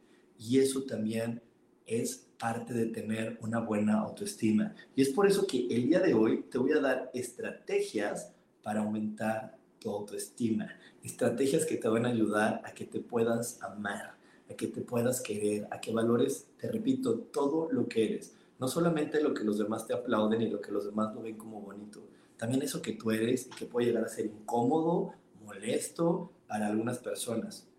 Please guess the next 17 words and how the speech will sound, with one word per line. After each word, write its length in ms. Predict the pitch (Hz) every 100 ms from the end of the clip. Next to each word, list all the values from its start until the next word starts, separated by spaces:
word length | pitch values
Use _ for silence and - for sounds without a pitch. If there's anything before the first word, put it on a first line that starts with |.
| -
A 120 | -
lo 60 | 127
mejor 240 | 127 170
yo 60 | 185
a 40 |
la 140 | 175 -
chica 240 | - 147
hoy 160 | 143 139
que, 300 | 143 117 -
que 100 | 123
dije, 200 | 123 135
"Oye, 120 | 135
esta 140 | -
señorita 320 | 135 123 117 131
es 60 |
muy 100 | 131
insistente", 760 | 127 - 113 110 - 135 -